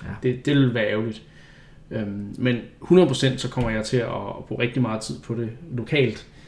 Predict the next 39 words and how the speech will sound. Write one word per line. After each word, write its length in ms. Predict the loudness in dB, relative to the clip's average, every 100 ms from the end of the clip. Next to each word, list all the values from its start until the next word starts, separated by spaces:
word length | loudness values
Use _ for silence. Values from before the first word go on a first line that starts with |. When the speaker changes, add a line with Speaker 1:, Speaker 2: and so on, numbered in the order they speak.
| -20 -20 -8
Speaker 2:
og, 260 | -4 -4
og 60 | -2
invitere 320 | -4 -2 -2
nogen 160 | 2 2
med 100 | 2
til 140 | -2
at 120 | -4 -4 -10 -12
ligesom 220 | -6 -6
sige, 220 | -4 0
"Hey, 220 | 0 0 0
kan 120 | 0
I 100 | 2
lige 140 | 4
gennemføre 420 | 4 4 2 0
min 140 | 2 2
nye 120 | 4
bane, 480 | 4 4 4 2 4
eller 140 | 6 6
Speaker 1:
Ja. 60 |
Speaker 2:
den 80 | 6
her 140 | 6 2 -2
super 280 | -4 0 0
svære 260 | 2 2 4
bane, 200 | 2 0
jeg 80 | 0
fandt 200 | -2 0
på 80 | 2
nettet," 300 | 4 2 -2 -2
eller 180 | -4
et 60 | -2 0
eller 180 | 2
andet 140 | 2 0
den 80 | -8
stil, 180 | -10 -6
ikke? 120 | -6 -8 -14 -20 -20 -20 -20 -20 -20
Så, 300 | -2 0 0
øhm, 300 | -2 -6 -6 -8 -10 -4
jeg, 100 | 0 4
jeg, 140 | 2